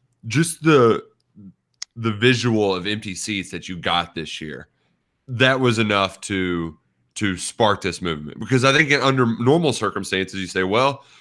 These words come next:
he's been here three years and he took over, what, a two-win program, and,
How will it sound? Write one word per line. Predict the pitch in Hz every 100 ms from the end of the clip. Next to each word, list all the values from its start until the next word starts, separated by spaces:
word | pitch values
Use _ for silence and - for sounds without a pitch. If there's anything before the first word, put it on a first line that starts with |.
| - - 131
he's | 123
been | 151
here | 143 120
three | 127 135 117
years | 139 214 202 196 190 180 -
and | 127 127 123 127 117 - _
he | 113 131 131
took | 156 139
over, | 139 123 123 120
what, | 113 95
a | 80
two-win | - 139 135 120
program, | 120 123 120 127 131 120 101
and, | 98